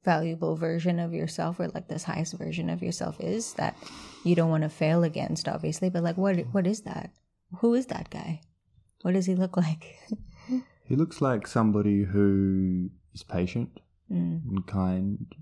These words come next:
Speaker 2: He looks like somebody who has the vir-, holds the virtues that I
Speaker 1: Mm.
Speaker 2: like
Speaker 1: Yeah.
Speaker 2: or ho-, ho-, wanna hold myself to, which is patience, kindness, humility,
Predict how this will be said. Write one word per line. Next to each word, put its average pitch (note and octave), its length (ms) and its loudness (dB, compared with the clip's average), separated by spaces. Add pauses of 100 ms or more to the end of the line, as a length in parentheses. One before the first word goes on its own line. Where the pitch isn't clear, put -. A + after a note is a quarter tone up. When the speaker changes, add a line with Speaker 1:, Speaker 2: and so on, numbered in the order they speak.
(600)
Speaker 2:
He B2 220 4
looks B2 280 2
like G2+ 440 2
somebody G2 800 2 (340)
who F#2+ 160 0
has F#2 460 -2
the F#2+ 100 0
vir-, F#2 320 0
holds G2 320 2
the F#2+ 80 2
virtues F2 680 0
that F2+ 120 2
I F2 400 -2 (1400)
Speaker 1:
Mm. G#3 540 0 (100)
Speaker 2:
like E2+ 460 -2 (100)
Speaker 1:
Yeah. G2 220 -2
Speaker 2:
or E2+ 240 -2
ho-, F2+ 280 -2
ho-, F#2 260 0
wanna F2+ 180 2
hold F2+ 180 0
myself F2 300 -2
to, E2 160 -4
which E2 180 -6
is E2+ 200 -8 (260)
patience, F#2 640 -2
kindness, F2+ 720 0
humility, F#2 880 0